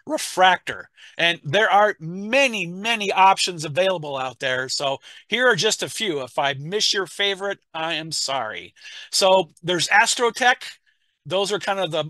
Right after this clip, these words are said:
the more affordable brand of wide field refractors. They do, of course, have longer focal length ones, like the big one toward the bottom there, but they do make a nice series of, uh, very short focal length, small aperture refractors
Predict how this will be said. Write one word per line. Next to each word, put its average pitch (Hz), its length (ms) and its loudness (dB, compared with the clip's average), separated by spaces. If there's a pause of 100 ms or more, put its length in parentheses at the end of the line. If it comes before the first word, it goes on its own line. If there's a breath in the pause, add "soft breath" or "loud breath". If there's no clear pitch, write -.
the 156 200 -10
more 175 240 0
affordable 208 600 0
brand 196 420 2
of 151 100 -4
wide 175 320 0
field 196 280 -4
refractors. 208 640 0
They 151 160 -6 (260)
do, 170 200 -2
of 160 120 -4
course, 185 260 2
have 160 180 2
longer 170 420 -2
focal 185 360 -4
length 180 260 -4
ones, 175 460 -6 (400 loud breath)
like 143 140 -2
the 147 80 -10
big 147 260 -4
one 165 180 -6
toward 165 280 0
the 143 40 -8
bottom 175 380 2
there, 180 240 -2
but 160 160 -6
they 175 80 0
do 175 160 -6
make 190 240 -2
a 160 40 -6
nice 175 280 -2
series 185 540 -4
of, 135 200 -8
uh, 135 260 -2 (420 loud breath)
very 240 240 4
short 202 340 0
focal 185 340 -2
length, 165 340 -2
small 196 380 2
aperture 170 440 0
refractors 151 800 -2